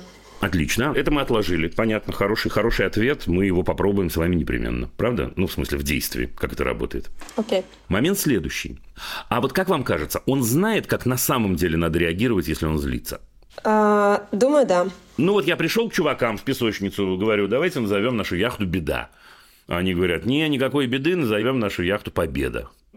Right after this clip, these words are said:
Speaker 1: Как ему реагировать в этот момент?
Speaker 2: Ам,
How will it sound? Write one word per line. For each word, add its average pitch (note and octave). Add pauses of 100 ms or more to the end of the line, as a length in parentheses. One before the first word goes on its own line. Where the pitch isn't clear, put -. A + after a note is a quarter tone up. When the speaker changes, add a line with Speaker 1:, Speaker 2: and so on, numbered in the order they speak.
Speaker 1:
Как D#3+
ему B2
реагировать D#2
в C2
этот B1+
момент? A#1 (380)
Speaker 2:
Ам, G3